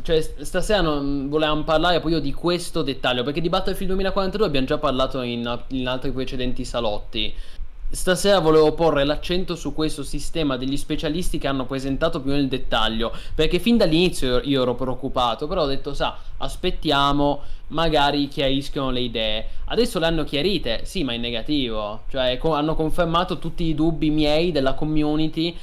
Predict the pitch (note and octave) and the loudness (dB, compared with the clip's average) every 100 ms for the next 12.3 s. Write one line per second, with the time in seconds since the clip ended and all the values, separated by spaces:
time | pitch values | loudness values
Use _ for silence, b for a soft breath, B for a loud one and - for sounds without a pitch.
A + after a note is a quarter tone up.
0 | B B C3+ C3+ D#3 E3 D3 C3+ C3 C3 | B B 0 2 2 2 2 0 -2 -2
1 | C#3 C#3 C3 C#3 C#3+ C#3+ C3 A#2 B2+ A#2+ | -2 -2 -2 0 2 0 -2 2 2 2
2 | A#2+ A2+ - A#2 G#2+ C3+ B2+ A2 - - | -4 -8 -8 -6 -4 0 0 0 -2 -4
3 | - - - - - - B2 B2+ E3+ - | -4 0 0 0 -4 -4 -2 0 0 0
4 | - A#2 A2 G#2+ G#2 A#2+ C#3 C3 - A2+ | -4 -2 -4 -4 -4 -2 -2 -2 -6 -8
5 | A2 G#2+ G#2+ A2 A#2+ B2+ C3+ C3+ C#3 A#2+ | -8 -6 -6 -6 -4 -4 -2 -2 0 0
6 | A#2 B B B - - - C#3+ C#3+ C3+ | 0 B B B -4 -4 -2 0 0 2
7 | D3+ D3+ D3 A#2+ D3+ E3 E3 D3+ C3+ - | 2 2 2 2 4 4 2 0 0 0
8 | C#3+ D3 D#3 C#3+ C3 B2 C3+ C3 C3 C3 | 0 0 -2 -2 -2 -2 -2 -2 -2 -4
9 | C3 C#3+ C#3 C#3+ B2+ A#2+ B2 B2 A#2+ A#2+ | -2 0 0 0 -2 -2 0 0 0 0
10 | - B2+ B2+ B2 B2 A#2+ A#2+ A#2+ A#2 A#2 | 0 2 2 0 0 0 0 0 0 -2
11 | A#2 A#2 B2 A#2+ A2 A2+ A#2 C3 B2 A2 | -4 -4 -4 -2 -2 -4 -2 -2 0 -2
12 | G#2+ G2+ G#2+ | 0 -2 -2